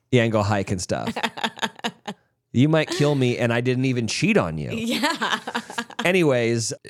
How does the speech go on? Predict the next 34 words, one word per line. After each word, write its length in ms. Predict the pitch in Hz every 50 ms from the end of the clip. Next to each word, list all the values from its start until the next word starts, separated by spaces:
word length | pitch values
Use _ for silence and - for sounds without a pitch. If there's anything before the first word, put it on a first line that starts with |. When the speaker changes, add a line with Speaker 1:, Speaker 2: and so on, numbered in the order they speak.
| -
Speaker 1:
she 240 | - - - - 202
starts 500 | 185 - - - 254 262 269 - - -
getting 300 | - 202 202 185 185 175
in 80 | 170 165
her 140 | 156 143 131
head 560 | 131 131 123 117 113 107 104 101 101 101 - _ _ - - _
that 440 | 151 143 135 156 151 139 - - _
this 360 | - 127 120 135 190 175 -
road 240 | - 160 180 185 175 143
trip 220 | - 151 151 101
might 220 | 120 127 123 120
be 100 | - 127
a 40 | 117
good 360 | 104 87 110 113 110 104 101 - - _ _
place 400 | - - 113 101 95 92 - -
for 160 | - 98 92
her 180 | 90 95 92
to 100 | 92 90 - _ _ _ _
kill 220 | - - 98 87 85
her 100 | 80 78
husband. 520 | 80 71 - - - - - - 117 - - _ _ _
Speaker 2:
Yeah. 220 | _ 269 294 254 202 185 _ _
Who 140 | _ 285 294
knows? 200 | 302 330 330 -
It's 140 | - - -
a 60 | 208
wilderness. 600 | 190 202 226 254 226 180 175 175 175 - - - - _ _
Accidents 420 | - 190 190 - 214 202 202 190
happen 440 | - 196 196 - 196 185 180 175 180 - _ -
every 200 | 202 196 214 202
day. 260 | 226 262 - 170 147 _ _ _ _ _ _ _
Speaker 1:
Every 380 | - - - 85 82 85 92 104
day. 520 | 104 - 87 69 50 - 104 - 104 110 - -
Speaker 2:
Yeah. 280 | 175 185 240 247 175